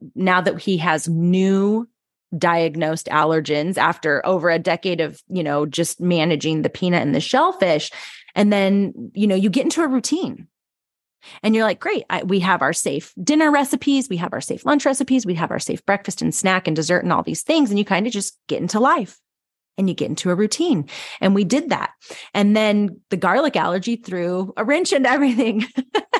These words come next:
And so by necessity, we started looking for, okay, and I, I mentioned that I'm Mexican. How do we make salsa without garlic? <laughs> How do you do that? You know?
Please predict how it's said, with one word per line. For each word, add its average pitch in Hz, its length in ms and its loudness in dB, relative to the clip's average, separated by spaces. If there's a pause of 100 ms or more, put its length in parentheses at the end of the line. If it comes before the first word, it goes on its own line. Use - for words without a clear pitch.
(600)
And 240 180 2
so 247 160 2
by 220 240 2
necessity, 208 840 -2 (280)
we 226 140 2
started 196 480 2
looking 196 340 2
for, 160 480 2 (240)
okay, 170 540 -2 (140)
and 196 160 0
I, 185 180 2
I 185 100 2
mentioned 180 440 2
that 160 120 2
I'm 170 160 0
Mexican. 190 680 0 (500)
How 320 60 0
do 381 40 0
we 370 60 2
make 294 160 0
salsa 349 400 0
without 254 320 2
garlic? 330 600 0 (240)
<laughs> - 240 -20
How 403 100 0 (260)
do 370 120 -2 (100)
you 359 80 0 (160)
do 349 120 -2 (280)
that? - 500 -6 (600)
You 320 160 2
know? 285 260 2